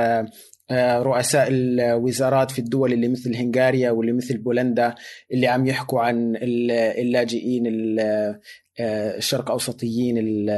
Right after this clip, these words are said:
الآن. آه، الصحفيين على الأغلب بياخدوا هذا التصريح ك-،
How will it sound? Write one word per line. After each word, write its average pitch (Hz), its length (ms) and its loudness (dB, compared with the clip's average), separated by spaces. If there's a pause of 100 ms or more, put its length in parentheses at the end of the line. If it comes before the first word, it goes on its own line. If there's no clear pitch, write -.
(220)
الآن. 113 400 0 (400)
آه، 120 280 0
الصحفيين 160 680 0
على 143 180 2
الأغلب 139 500 0
بياخدوا 147 360 2
هذا 143 160 2
التصريح 143 560 -2
ك-، 139 420 2